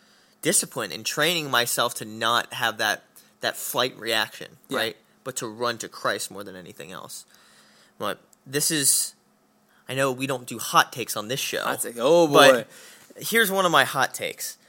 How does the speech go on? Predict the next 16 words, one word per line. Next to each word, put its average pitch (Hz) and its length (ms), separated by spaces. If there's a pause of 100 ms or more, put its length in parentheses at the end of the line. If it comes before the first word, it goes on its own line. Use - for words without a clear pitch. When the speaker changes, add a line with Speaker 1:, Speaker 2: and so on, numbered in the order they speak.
(320)
Speaker 1:
I 175 160
don't 247 240
like 143 260
watching 131 500
shows. 123 520
This 269 280
may 339 120
not 196 160
even 139 160
be 104 100
a 82 60
hot - 240
cha-, - 260
hot - 240
take. - 260 (380)
I, 143 160